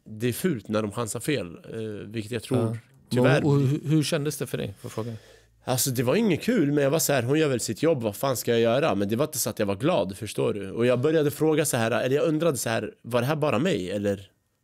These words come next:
Speaker 1: för att jag
Speaker 2: Ja.
Speaker 1: såg ingen annan bli randomly stoppad.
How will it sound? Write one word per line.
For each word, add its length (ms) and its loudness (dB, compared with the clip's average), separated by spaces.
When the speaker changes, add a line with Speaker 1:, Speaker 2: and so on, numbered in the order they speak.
Speaker 1:
för 120 -6
att 160 0
jag 100 0
Speaker 2:
Ja. 40 0
Speaker 1:
såg 140 4
ingen 200 4
annan 380 0
bli 140 -4
randomly 460 0
stoppad. 520 -2